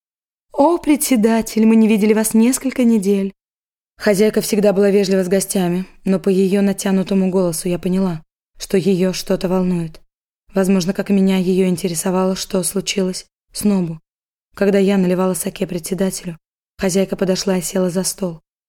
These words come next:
Она взяла его за руку, прежде чем он поднес саке к губам, и наклонилась к нему. «Я не понимаю, почему вы предпочитаете это саке другим. Мы сегодня открыли лучшее саке из всех, какие у нас были за эти годы. Уверена, что когда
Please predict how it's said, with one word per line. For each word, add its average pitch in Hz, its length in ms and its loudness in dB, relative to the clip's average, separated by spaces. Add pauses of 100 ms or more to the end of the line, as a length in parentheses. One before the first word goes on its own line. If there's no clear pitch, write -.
(180)
Она 196 180 2
взяла 190 260 2
его 190 140 2
за 185 240 0
руку, 175 300 -8 (440)
прежде 190 360 0
чем 185 220 -2
он 180 60 0
поднес 185 360 0
саке 185 320 -4
к - 20 -10
губам, 180 400 -4 (360)
и 202 100 2
наклонилась 202 560 0
к - 100 -20
нему. 160 240 -6 (640)
«Я 196 160 2
не 196 100 4
понимаю, 220 460 4
почему 208 360 2
вы 208 100 4
предпочитаете 214 800 -2
это 214 140 -2
саке 208 340 0
другим. 208 420 0 (400)
Мы 285 120 6
сегодня 240 320 4
открыли 240 500 2 (220)
лучшее 285 440 2
саке 240 320 0
из 220 80 -2
всех, - 280 -2
какие 208 260 0
у - 20 2
нас 202 160 2
были 202 180 2
за 202 100 2
эти 202 180 0
годы. 208 280 2
Уверена, 214 580 4
что - 160 -4
когда 208 460 -2